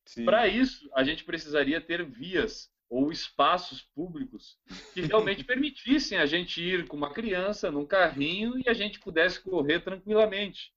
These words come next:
Speaker 1: Aham.
Speaker 2: Coisa que a gente não tem próximo à casa aqui. A gente já comentou várias vezes, até no próprio podcast aqui, da dificuldade de lugares pra correr e como a gente tem que dividir o espaço, principalmente com carros.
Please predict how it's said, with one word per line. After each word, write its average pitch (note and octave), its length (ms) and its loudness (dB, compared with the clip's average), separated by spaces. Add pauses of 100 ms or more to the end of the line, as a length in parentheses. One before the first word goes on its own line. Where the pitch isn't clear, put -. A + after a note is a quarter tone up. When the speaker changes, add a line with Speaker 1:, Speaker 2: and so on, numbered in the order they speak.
Speaker 1:
Aham. G3+ 80 -4
Speaker 2:
Coisa C#4+ 240 4
que C4 40 2
a C4 60 2
gente C4+ 240 0
não B3 140 0
tem C4 180 2
próximo A#3+ 440 2
à F#3+ 60 4
casa C#3 460 4
aqui. F#2+ 380 -8
A A#2+ 80 0
gente G3 260 -4
já G#3+ 160 6
comentou F#3+ 540 -4
várias E3+ 280 0
vezes, F3 140 -4
até E3 220 -4
no F3 100 -8
próprio E3 300 -4
podcast D3 600 -6
aqui, - 160 -12
da D3 120 4
dificuldade G3 680 0
de E3+ 80 -4
lugares D#3 360 0
pra F3 120 -4
correr D#3 280 2
e F#3 100 -6
como F#3+ 180 -6
a F3+ 40 0
gente F#3 240 -4
tem F3+ 100 -2
que E3+ 100 -14
dividir D#3 320 -8
o F3+ 40 -6
espaço, - 360 0
principalmente D#3+ 480 -4
com F#3 160 -18
carros. E3 560 0